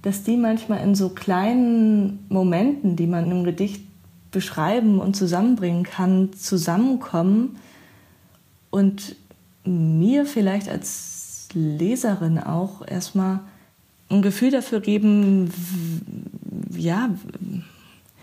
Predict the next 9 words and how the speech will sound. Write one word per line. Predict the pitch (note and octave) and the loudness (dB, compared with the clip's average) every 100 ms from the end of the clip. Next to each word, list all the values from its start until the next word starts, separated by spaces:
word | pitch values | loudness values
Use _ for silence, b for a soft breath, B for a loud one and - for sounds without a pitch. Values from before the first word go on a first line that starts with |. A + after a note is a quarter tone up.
| B B B B B B - | B B B B B B -2
wie | F#3+ F#3+ | 0 0
zerbrechlich | - E3 - A#3+ F4+ F4+ | -2 -4 -4 -4 -2 -2
das | G3+ G3 | -4 -2
eigentlich | E3 E3+ E3 - | -2 -2 -4 -4
alles | D#3 D#3+ | -2 -2
ist | - D3 C#3 - | -4 -8 -8 -4
und | - G3 | 0 2
wie | F3+ | 0
seltsam | D3 C#3 F#3+ E4 - D#3+ C3+ - E3 | -2 0 0 -2 -4 -6 -6 -6 -10